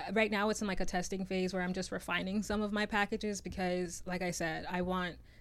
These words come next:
I want it to be community based. So the clients I'm working with right now is helping me understand blind spots and stuff like that. So when I do launch out to the every, like, to the open market,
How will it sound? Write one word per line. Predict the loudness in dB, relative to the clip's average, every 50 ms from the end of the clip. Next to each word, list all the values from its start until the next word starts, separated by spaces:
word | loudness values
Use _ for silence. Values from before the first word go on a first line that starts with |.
| -20 -20 -20 -16 2 6 8
I | 10
want | 10 12 10 10 8
it | 6 6
to | 4
be | 4 4 4
community | 4 4 6 6 6 8 6 6 6
based. | 6 4 4 2 2 0 -4 -6 -4
So | -2 0 2 4 4 4
the | 2 2
clients | 2 2 2 2 4 4
I'm | 4 4
working | 4 2 2 2 2
with | 0 0 0
right | 0 0 0 2
now | 0 0 0 0 0
is | 6 10
helping | 10 10 10 8 4 2 2 2 0
me | 0 -2 -2 -2 -4 -6 -8 -12 -16 -12 -2 2
understand | 4 4 4 4 4 2 2 0 0 0 2 2 0 -2 -2 -4
blind | -4 -2 -2 -2 -2 -2
spots | 0 0 0 0 0 -2
and | -6 -6
stuff | -4 -4 -4 -2 -2
like | -2 -2 0
that. | 0 -2 -2 0
So | 0 0
when | 0 0 0 0
I | 0 -2
do | -2 2 4 6 6 8 8
launch | 8 8 8 6 4 0 -2 -4 0
out | 2 4 6 6 4 2 0 -4
to | -6 -2
the | 0 0 0 0 0 -2 -6 -12 -4 2 4
every, | 4 4 4 4 2
like, | 2 2 2 2
to | 0
the | 2 2
open | 2 2 2 0 0
market, | 0 0 0 0 0 -2 -2 -2 -6